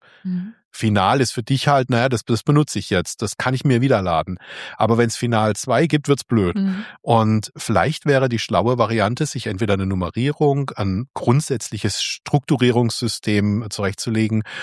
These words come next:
Speaker 2: und das Ding dann eben unter Blust,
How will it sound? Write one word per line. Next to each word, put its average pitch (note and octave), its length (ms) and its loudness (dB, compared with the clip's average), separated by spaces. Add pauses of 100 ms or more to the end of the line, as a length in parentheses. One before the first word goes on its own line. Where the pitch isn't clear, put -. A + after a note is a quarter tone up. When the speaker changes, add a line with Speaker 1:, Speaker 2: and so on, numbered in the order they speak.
(140)
Speaker 2:
und G2+ 200 0
das G2+ 140 0
Ding G2 180 0
dann G2+ 160 0
eben G#2+ 340 0
unter G2 420 0
Blust, - 760 -2